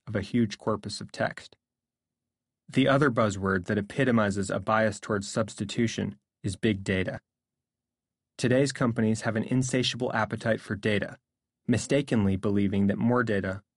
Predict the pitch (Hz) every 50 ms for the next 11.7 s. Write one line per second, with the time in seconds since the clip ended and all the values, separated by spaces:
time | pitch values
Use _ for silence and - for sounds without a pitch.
0 | _ - 123 117 113 107 98 101 - - 113 104 98 98 - - 113 104 95 95
1 | 104 101 98 - - - 135 - _ _ _ _ _ _ _ _ _ _ _ _
2 | _ _ _ _ _ _ _ _ _ _ - 120 110 - - - 131 135 135 127
3 | 110 110 101 98 95 95 98 - - - 117 107 95 107 110 110 107 107 98 101
4 | 95 95 - 107 101 101 98 98 95 98 82 80 - - - - _ _ _ _
5 | _ _ _ _ _ _ _ _ _ _ _ _ _ _ - - - 113 - -
6 | 139 143 151 156 147 - - - 123 110 - - 117 110 107 104 - - 123 113
7 | 110 110 107 104 104 - 113 98 104 101 101 110 113 117 113 110 - - 117 110
8 | 104 95 - - - - - _ _ _ _ _ _ _ _ 120 113 113 117 107
9 | 107 127 139 - - 123 113 120 113 113 107 - 110 104 104 - - 139 127 123
10 | 123 - 104 95 92 95 - - - - - - - 113 107 101 104 120 117 120
11 | - 107 107 - - 123 117 107 - - - 120 123 -